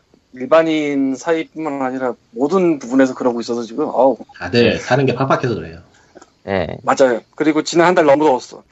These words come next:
Speaker 2: 저처럼 산을 보고 대자연에게 시달리면은 인간을 미워할 시간이 없습니다. 대자연을 증오하기로 바빠 죽기 때문에.
Speaker 3: <laughs> 그건
Speaker 1: 정말
Speaker 3: 참
Speaker 1: 일리가 있는 것 같기도 하다.
Speaker 2: 대자연 씨발 새끼 진짜. 아, 오늘은 뭔
Speaker 1: 대박을
Speaker 2: 여름에
Speaker 1: 해, 거기.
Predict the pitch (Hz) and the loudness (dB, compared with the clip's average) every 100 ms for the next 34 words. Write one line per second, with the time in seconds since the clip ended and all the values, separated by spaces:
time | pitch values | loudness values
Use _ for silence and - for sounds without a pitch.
0 | - - - - 113 107 90 - 160 151 | -20 -18 -12 -6 -4 -4 -6 -2 0 2
1 | 117 101 101 92 - 101 127 135 113 110 | 0 -2 -4 -6 -8 -4 0 0 -2 -6
2 | 147 147 135 120 113 95 101 135 131 92 | 0 2 2 0 -2 -4 -4 -2 -2 -4
3 | 107 104 120 123 90 - 87 85 - 98 | -6 -6 -4 -4 -6 -8 -12 -12 -8 -2
4 | 127 135 120 - 101 113 104 101 - 104 | 4 4 2 0 -2 0 -2 -4 -6 -6
5 | - - - 82 90 113 - - - - | -4 -12 -12 -12 -12 -14 -16 -6 -2 0
6 | 170 240 240 - 233 - _ _ _ _ | -2 -2 -6 -2 -2 -4 _ _ _ _
7 | _ - 220 - - 104 107 - 117 185 | _ -20 -18 -18 -4 -2 -2 -6 -2 -2
8 | - 92 151 139 107 143 156 - - 131 | -2 -8 -6 -8 -8 -6 -6 -6 -12 -14
9 | 135 113 110 _ 90 92 104 107 113 123 | -12 -14 -14 _ -10 -2 -2 -2 -2 0
10 | 107 95 87 - - - - 95 214 127 | -2 -6 -10 -12 -16 -16 -8 -2 2 4
11 | - - - 170 - 165 180 143 127 | 4 2 4 4 6 4 4 4 2